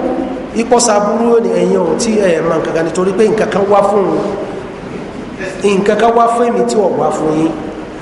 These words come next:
So, tó yẹ pé irú khalwa yẹn ni, eléyìí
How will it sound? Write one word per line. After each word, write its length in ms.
So, 140
tó 100
yẹ 100
pé 120
irú 200
khalwa 400
yẹn 220
ni, 120
eléyìí 380